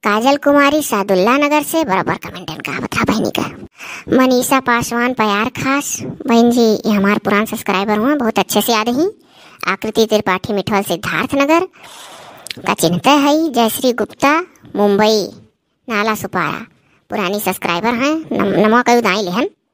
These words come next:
पूजा कुमारी बस्ती जिला बड़े बन। मुस्कान गुप्ता बस्ती जिला से।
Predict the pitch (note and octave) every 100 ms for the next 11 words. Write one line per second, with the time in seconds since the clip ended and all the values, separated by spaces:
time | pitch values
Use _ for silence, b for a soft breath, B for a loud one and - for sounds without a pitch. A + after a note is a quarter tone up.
0 | _ _ _ _ _ A3+ A3+ A#3+ A3 A3
1 | G#3+ G#3 G#3+ G#3 G3 - G3+ G3+ G3+ F#3+
2 | G3 G3 A3+ D#4 F4+ - - - - -
3 | A3+ G#3+ G#3 G#3+ B3+ C4 C4 C4+ B3 G3+
4 | - A#3 C#4 C#4 C#4 E4+